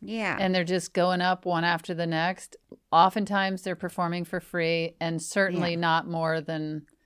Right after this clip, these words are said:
Speaker 2: twenty dollars.
Speaker 1: Whoa.
Speaker 2: Mm-hmm.
Speaker 1: All right.
Speaker 2: Which
Speaker 1: This is
Speaker 2: I'd rather do than ha-, be body slammed, you know?
Speaker 1: I know. These women,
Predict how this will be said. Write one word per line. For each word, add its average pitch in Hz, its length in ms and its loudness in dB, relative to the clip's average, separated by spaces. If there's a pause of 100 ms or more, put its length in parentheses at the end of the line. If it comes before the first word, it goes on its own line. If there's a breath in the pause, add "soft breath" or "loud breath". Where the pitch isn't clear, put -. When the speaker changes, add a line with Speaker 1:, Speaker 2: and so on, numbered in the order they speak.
(240)
Speaker 2:
twenty 160 340 -2
dollars. 143 720 -2 (540)
Speaker 1:
Whoa. 139 400 -8 (440)
Speaker 2:
Mm-hmm. 151 360 -4 (1080 loud breath)
Speaker 1:
All 196 140 -4
right. 220 520 2
Speaker 2:
Which 285 460 10
Speaker 1:
This 220 180 -4
is 220 120 -8
Speaker 2:
I'd 214 260 10
rather 220 400 10
do 202 420 8
than 185 200 2
ha-, 180 340 2
be 185 160 4
body 185 520 4
slammed, 156 680 -2 (300)
you 180 160 0
know? 165 360 0 (380)
Speaker 1:
I 233 180 2
know. 277 500 4
These 220 280 -2
women, 269 640 2